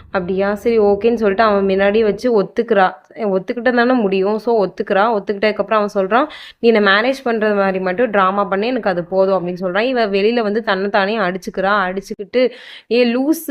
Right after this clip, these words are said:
ஏன் இப்படி பண்ணி வச்சுட்ட?" அப்படின்னு சொல்லி பேசிட்டு இருக்கா. அப்புறம் அந்த இடத்துக்கு விக்ரமும் வரான். "என்னாச்சு?" அப்படின்னு சொல்லி கேட்குறான். "பிளான்லாம் ஃப்ளாப் ஆயிட்டு, but இருந்தாலும் வேற பிளான் போடுவோம்" அப்படிங்கிற மாதிரி இவளும் சொல்லி முடிக்கிறா.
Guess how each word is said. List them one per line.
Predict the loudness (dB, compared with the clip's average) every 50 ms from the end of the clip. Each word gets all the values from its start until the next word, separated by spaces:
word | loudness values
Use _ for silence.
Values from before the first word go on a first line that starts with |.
| -4 -2 -2 0
ஏன் | 0 0 0
இப்படி | 0 -2 -2 -2 0
பண்ணி | 2 2 2 0 0 -2
வச்சுட்ட?" | -2 -2 -4 -6 -6 -2 0 2 4 4
அப்படின்னு | 2 2 0 -4 -6 -4 -4
சொல்லி | -4 -4 -4 -2
பேசிட்டு | 0 2 2 2 0 -2 -6 -6 -6 -6
இருக்கா. | -2 2 2 4
அப்புறம் | 4 2 0 0 0 0 0
அந்த | 0 0 0 0
இடத்துக்கு | -2 -2 -4 -4 -6 -4 -4
விக்ரமும் | -4 -2 -2 -2 0 0 0 0
வரான். | 2 2 2 0
"என்னாச்சு?" | 0 0 0 0 0 0 -2 -2
அப்படின்னு | -2 -2 -4 -4 -4 -4
சொல்லி | -6 -6 -6
கேட்குறான். | -6 -8 -6 -4 -4 -6 -6 -6 _ -20 -20 -20 -20 _ _
"பிளான்லாம் | -2 0 0 2 0 0 0 0 0 0
ஃப்ளாப் | 0 0 0 0 2 2 0
ஆயிட்டு, | 0 0 0 0 -2 -2
but | -2 -2 -2 -2
இருந்தாலும் | -2 0 0 0 0 2 2 2
வேற | 2 2
பிளான் | 2 0 -2 -2 -2 -2
போடுவோம்" | 0 2 2 4 2 2 0 0 0
அப்படிங்கிற | -2 -2 -4 -4 -2 -4 -4 -2 -2
மாதிரி | -2 -2 -2 -4
இவளும் | -2 -2 -2 -2 -4 -4
சொல்லி | -4 -4 -2 0 0 -2
முடிக்கிறா. | -2 -2 -4 -6 -6 -8 -8 -8 -6 -4